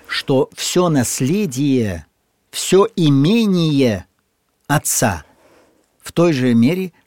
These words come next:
принадлежит и сыну. И мы знаем, в других местах евангельских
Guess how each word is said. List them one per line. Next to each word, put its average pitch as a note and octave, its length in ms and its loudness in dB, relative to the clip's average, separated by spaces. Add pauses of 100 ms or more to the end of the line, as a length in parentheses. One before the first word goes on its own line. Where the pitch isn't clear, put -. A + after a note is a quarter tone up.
принадлежит G#2+ 800 -4
и D#3+ 60 -6
сыну. D3 420 -6 (480)
И A#2 120 0
мы A2+ 180 4
знаем, B2 500 -2
в A#2+ 80 -10
других A#2 500 -4
местах B2+ 480 -6
евангельских G2+ 680 -8